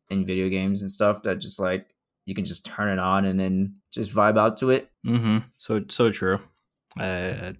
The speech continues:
Speaker 2: I, I think it's awesome.
Speaker 1: But yeah, you got anything else?
Speaker 2: No, yeah, that's, that, that's pretty much it. I just wanna kinda, like, you know, get a run down your thoughts on music and how important music was, and mainly just, you know, uh, music you remember from old games.
Speaker 1: Yeah. Well, speaking of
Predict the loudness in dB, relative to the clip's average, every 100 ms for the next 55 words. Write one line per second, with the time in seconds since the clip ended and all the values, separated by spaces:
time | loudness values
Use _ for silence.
0 | -10 -8 -8 -8 -8 -8 -8 -8 -10 -12
1 | -8 -4 -4 -4 -8 _ _ -4 0 -2
2 | -2 -2 0 0 -4 _ 0 4 4 4
3 | 4 6 6 2 2 2 2 0 0 0
4 | 2 4 2 2 2 2 -4 -6 -2 -2
5 | -2 -2 0 -2 -2 -2 -2 -6 _ _
6 | 0 6 6 6 6 6 6 4 4 4
7 | 4 0 2 2 2 0 0 -2 0 0
8 | 0 -2 -2 -2 -4 -6 -2 0 2 0
9 | 2 4 4 4 0 0 0 0 -2 _
10 | -6 -4 -4 -8 -4 2 2 2 0 -2
11 | -2 -4 -6 -6 -8 -6 -4 -2 -4 -6
12 | _ _ _ -8 -6 -6 -10 _ -2 -2
13 | -2 -10 _ -4 0 2 6 6 4 -6